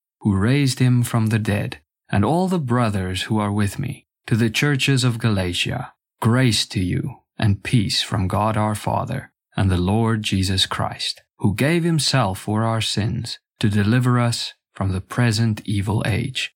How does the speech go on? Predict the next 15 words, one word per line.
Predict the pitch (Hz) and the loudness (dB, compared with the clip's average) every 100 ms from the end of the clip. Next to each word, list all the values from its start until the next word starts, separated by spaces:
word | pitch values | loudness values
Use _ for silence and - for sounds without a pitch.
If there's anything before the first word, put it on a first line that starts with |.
| _ | _
according | 120 - 120 123 123 123 | -6 0 2 4 4 2
to | 104 | 0
the | 98 | 0
will | 98 135 151 151 151 _ - | 2 2 2 -2 -4 _ -6
of | 98 | -2
our | 98 110 | -2 -2
God | 117 123 131 131 - - | 0 0 0 -2 -6 -4
and | 113 107 | -2 0
Father, | - 98 95 - - _ - | -2 -4 -6 -12 -16 _ -4
to | - | -2
whom | 92 117 117 117 | 2 4 4 4
be | 107 95 | 2 2
the | 90 | 2
glory | 98 107 131 135 139 135 | 2 2 4 4 2 -2
forever | - - 104 - 120 120 123 123 | -6 -4 -2 0 0 2 0 -2